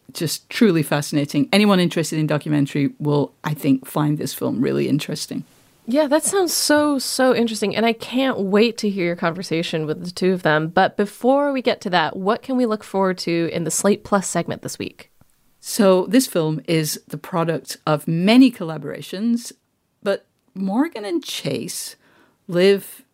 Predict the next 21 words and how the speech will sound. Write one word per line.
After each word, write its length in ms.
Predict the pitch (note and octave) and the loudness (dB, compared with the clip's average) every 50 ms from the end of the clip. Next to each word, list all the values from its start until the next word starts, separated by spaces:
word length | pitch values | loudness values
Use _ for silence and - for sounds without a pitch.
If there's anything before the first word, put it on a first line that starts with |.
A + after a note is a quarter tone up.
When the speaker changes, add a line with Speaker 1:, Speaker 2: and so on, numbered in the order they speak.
| _ - | _ -2
Speaker 1:
not 180 | G3 A3+ C#4+ F#4 | 0 2 2 2
only 220 | G#4+ G4+ D4+ G3 | 0 0 0 0
in 60 | F3 | 2
different 320 | D#3+ G3+ F#3+ - F#3+ C#3 - | 2 0 0 0 -2 -6 -4
countries, 380 | F3+ E3 D#3+ - E3+ E3 D#3 | -4 -4 -4 -4 -4 -4 -4
but 180 | - - F3 F3 | -4 -2 0 0
on 160 | E3+ D#3+ D#3 | 0 0 0
different 380 | C#3+ - F#3 - - - B2+ - | 0 -2 -2 -2 -2 -4 -4 -6
continents. 840 | - - - E3+ D#3+ E3+ - - - - - - - - - - - _ - - - | -10 -6 -2 0 0 0 -2 -4 -8 -10 -10 -12 -12 -14 -14 -14 -16 _ -14 -8 -6
Speaker 2:
Oh, 120 | G#3+ G#3+ | -4 -4
wow. 380 | F#3+ - E3 D#3+ D3 - - - | -4 -4 -6 -4 -4 -2 0 4
Speaker 1:
So 300 | - G3+ A3+ G#3 G#3+ - - | 4 4 4 2 0 -2 -2
I 400 | F3+ G3 G#3 G#3 G#3+ G#3+ G#3+ - G3 | 0 0 2 2 2 0 0 -2 -2
was 240 | G3+ F#3 - - | -6 -6 -6 -6
really 300 | G#3+ A#3 D4+ D#4+ C#4+ C4+ | -6 -4 -4 -2 -2 -4
curious 420 | A#3+ - B3+ G#3+ G#3+ G#3 G#3 - - | -2 -2 0 0 2 0 0 -2 -4
about 180 | F3 D#3+ C#3 | -6 -6 -4
how 180 | D#3 F#3+ F#3+ G3+ | -2 -2 -2 0
their 160 | G3 F#3+ F3+ | 0 0 0
collaboration 720 | F3+ - F#3 E3 F3 - E3+ E3 D#3 D#3 D3+ - - E3 | -2 -2 -2 -2 0 0 0 0 -2 -2 -2 -2 -2 0
worked. 380 | G3+ A#3 A#3+ A#3 - - - | 2 2 2 0 -2 -8 -18